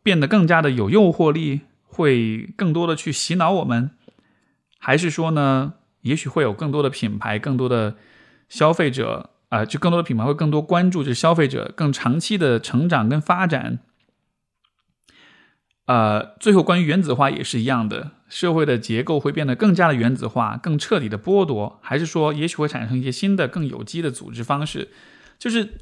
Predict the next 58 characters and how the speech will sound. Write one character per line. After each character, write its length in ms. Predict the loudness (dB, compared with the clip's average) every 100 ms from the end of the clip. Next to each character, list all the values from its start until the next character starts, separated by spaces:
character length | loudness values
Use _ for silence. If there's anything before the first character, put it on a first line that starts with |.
| -12
我 120 | -10
虽 160 | -4 2
然 140 | 2
讲 180 | 2 -2
的 60 |
这 60 | -2
些 120 | -2
大 280 | -2 -2 -2
山 520 | 0 0 0 -2 -4 -8
听 160 | -6
上 140 | -2 -2
去 80 | -2
觉 120 | -4
得 80 | -2
很 160 | -2
可 200 | -4 -8
怕 260 | -8 -6 -4
的 80 | -2
样 220 | -2 -4
子， 180 | -6 -18 _ -20 _ _ -20 -6
但 100 | -2
是 100 | 0
我 100 | -2
觉 80 | -2
得 80 | -2
我 60 |
们 100 | 0
依 40 | 2
然 140 | 2
是 120 | 2
有 100 | 0
选 380 | 0 -4 -6 -6
择 240 | -8 -8 -8
的， 300 | -10 -12 -20 _
啊， 460 | _ -10 -10 -12 -16 _
至 120 | -8 -4
少 120 | -2
在 440 | 0 0 -2 -12 _ _
这 140 | -16
个 80 | -14
宏 200 | -2 0
观 160 | 2 2
的 80 | 0
层 220 | -2 -4
面 140 | -4
来 120 | -6
说， 300 | -8 -6 -8 -8 -18 _ _
是 240 | -16 -6 -2
有 180 | -2 -2
这 120 | -2
样 80 | -2
的 220 | -2 -8 _ _ _
可 180 | -6 -4
能 140 | -4
性 180 | -2 -2
存 400 | -4 -4 -2 -2
在 260 | 0 0 -2
的。 200 | -6